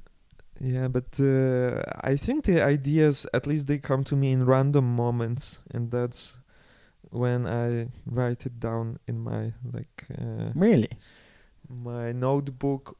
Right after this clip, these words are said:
Speaker 1: or in my,
Speaker 2: You don't have a notebook
Speaker 1: send
Speaker 2: anymore?
Speaker 1: myself an email. Yeah, I still have, like, a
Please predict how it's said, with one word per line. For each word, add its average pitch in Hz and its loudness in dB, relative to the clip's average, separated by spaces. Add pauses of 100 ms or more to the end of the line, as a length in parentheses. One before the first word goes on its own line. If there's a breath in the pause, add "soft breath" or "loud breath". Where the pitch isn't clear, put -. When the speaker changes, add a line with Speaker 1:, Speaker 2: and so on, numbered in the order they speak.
Speaker 1:
or 117 -8 (280)
in 113 -12
my, 113 -12 (240)
Speaker 2:
You 127 0
don't 139 4
have 127 2
a 120 2
notebook 117 2
Speaker 1:
send 131 0
Speaker 2:
anymore? 139 4
Speaker 1:
myself 127 -2
an 123 -8
email. 131 -6
Yeah, 143 4
I 143 6
still 160 4
have, 156 4
like, 139 -6
a 127 -10